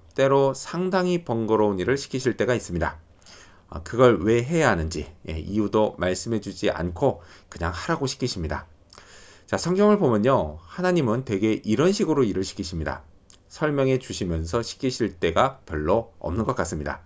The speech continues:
그냥 하나님이 "너는 가서 내가 시키는 대로 하라."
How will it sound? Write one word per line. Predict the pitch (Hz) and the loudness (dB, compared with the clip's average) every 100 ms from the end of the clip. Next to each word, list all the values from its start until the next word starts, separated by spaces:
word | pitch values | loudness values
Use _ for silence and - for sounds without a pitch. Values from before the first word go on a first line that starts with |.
| - _ _ - - - - | -20 _ _ -20 -20 -20 -12
그냥 | - 117 120 82 - - - | 0 4 4 2 -12 -16 -4
하나님이 | 131 113 85 104 82 - - _ - | 0 0 0 -2 -4 -14 -20 _ 2
"너는 | 92 117 156 - | 4 6 4 0
가서 | 95 90 123 | -2 2 2
내가 | 85 95 | 2 0
시키는 | 98 - 139 123 | -2 -6 -4 -2
대로 | 101 95 92 | 0 0 0
하라." | 107 80 - | -2 -2 -4